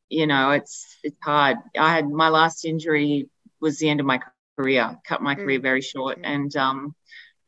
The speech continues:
Speaker 1: at the time, I wasn't ready for it. But after, I had consecutive surgeries and things like that, and, um, and I couldn't make it back. So it was a couple of years I was really, you know, struggling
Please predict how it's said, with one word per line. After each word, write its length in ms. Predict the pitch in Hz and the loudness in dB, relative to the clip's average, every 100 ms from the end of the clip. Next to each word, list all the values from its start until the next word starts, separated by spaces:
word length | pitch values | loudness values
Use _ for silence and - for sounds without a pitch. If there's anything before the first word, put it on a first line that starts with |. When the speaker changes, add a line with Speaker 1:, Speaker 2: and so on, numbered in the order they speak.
| _ _ | _ _
Speaker 1:
at 160 | 160 | 0
the 80 | 165 | 0
time, 400 | 165 190 196 170 | 2 6 6 6
I 60 | 151 | 4
wasn't 280 | 147 143 110 | 4 0 -2
ready 220 | 147 160 | 0 0
for 200 | 151 127 | 0 0
it. 100 | 120 | 0
But 180 | 143 127 | 0 -2
after, 460 | - 147 147 151 135 | 0 -2 0 0 2
I 100 | 143 | 2
had 140 | 156 | -2
consecutive 560 | - 156 - 147 - 143 | -4 -8 -4 -6 -4 -6
surgeries 640 | - 143 135 143 139 139 | -2 -4 -2 -2 0 -2
and 140 | 143 143 | -4 -6
things 180 | 139 | -6
like 200 | 139 131 | -4 -6
that, 300 | 131 131 127 | 0 2 2
and, 280 | 131 131 139 | 0 -4 -2
um, 440 | 139 131 131 139 139 _ _ _ _ | 0 0 0 -4 -10 _ _ _ _
and 120 | 147 | -2
I 80 | 151 | 0
couldn't 220 | 147 160 | 0 0
make 200 | 147 135 | 2 0
it 80 | - | -2
back. 320 | - 123 - - | -2 -2 -2 -12
So 420 | - - 147 139 143 - - - - | -18 -2 0 0 -2 -8 -18 -18 0
it 60 | |
was 140 | 160 160 | 2 2
a 20 | |
couple 260 | 185 170 | -2 2
of 60 | 160 | 4
years 380 | 151 151 147 156 | 4 2 2 2
I 100 | 151 | 2
was 180 | 147 143 | 2 -2
really, 760 | 147 151 147 143 139 135 123 | -4 0 2 2 0 -2 -6
you 140 | - 165 | -2 0
know, 140 | 131 | 0
struggling 760 | 127 - 147 131 139 135 139 | -2 0 0 2 0 0 -2